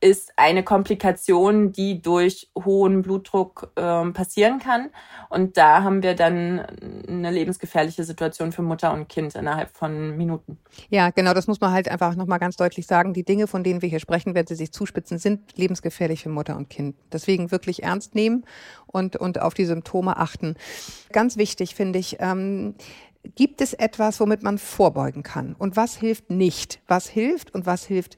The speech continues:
Speaker 2: nicht?
Speaker 1: Ja, ich w-, würde erst mal sagen, was hilft.
Speaker 2: Mhm.
Speaker 1: Vorbeugung gibt's eigentlich nur eine Sache, die mittlerweile rausgefunden wurde, äh, durch Studien. Da gab's eine große amerikanische Studie, die ganz früh mit Aspirin behandelt hat,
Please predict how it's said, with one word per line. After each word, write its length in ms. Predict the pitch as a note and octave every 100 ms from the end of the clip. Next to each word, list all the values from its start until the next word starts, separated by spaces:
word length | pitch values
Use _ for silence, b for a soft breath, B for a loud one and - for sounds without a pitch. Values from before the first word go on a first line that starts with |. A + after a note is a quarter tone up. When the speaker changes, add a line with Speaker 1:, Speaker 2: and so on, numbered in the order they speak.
| _
Speaker 2:
nicht? 480 | E3+ E3 C#3+ - - _ _ _ _ _
Speaker 1:
Ja, 200 | G3+ D#3+
ich 180 | F3+ -
w-, 140 | F#3+ -
würde 280 | F#3 G3 G3
erst 220 | - F#3
mal 120 | F#3+
sagen, 200 | F#3 F3+
was 180 | F3+ F3+
hilft. 360 | G3 G#3+ - _ -
Speaker 2:
Mhm. 300 | G#3 A3+ E4 _
Speaker 1:
Vorbeugung 880 | G#3+ A3 G#3+ G#3 G#3+ G#3+ G#3+ G#3 G3+
gibt's 340 | - F#3+ G3 -
eigentlich 360 | F#3+ G#3 G#3+
nur 160 | G3+ F#3
eine 540 | C3+ G3+ A3 A3 G#3 -
Sache, 560 | F3+ F#3+ G3+ C4+ C4
die 220 | A#3+ A3+ A3
mittlerweile 720 | G#3+ A3 G3 G3 G#3 G3+ G3
rausgefunden 720 | G3 G#3 A3 - G#3 G3+ G3
wurde, 260 | G3+ G3+ G#3 B B B B
äh, 360 | - F#3 F3+ F#3
durch 220 | G3 F#3+
Studien. 680 | - A3 A#3 A#3 A3+ A3+ B3
Da 100 | F#3
gab's 220 | G3 G3
eine 80 | F#3+
große 300 | G3 A3 G#3+
amerikanische 600 | F#3+ F#3+ G3 G3+ G#3 G3+
Studie, 440 | - G#3 G3 G3 G3+ B B _
die 340 | G3+ F#3+ F#3+ F3+
ganz 340 | F3 G3 -
früh 340 | - G#3 G3+
mit 220 | G3+ F#3+ -
Aspirin 400 | - F#3 G#3+ G3+
behandelt 480 | F3+ D#3 D3 D3
hat, 300 | D#3 - -